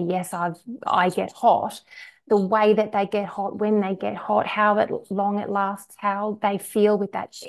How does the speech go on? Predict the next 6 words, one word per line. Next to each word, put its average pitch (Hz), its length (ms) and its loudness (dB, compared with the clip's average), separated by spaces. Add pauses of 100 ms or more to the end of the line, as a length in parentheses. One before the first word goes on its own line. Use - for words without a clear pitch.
every 247 500 0
woman's 196 360 -2
experience 202 600 -8
is, 190 400 -4
um, 180 300 -8 (260)
different. 220 500 -2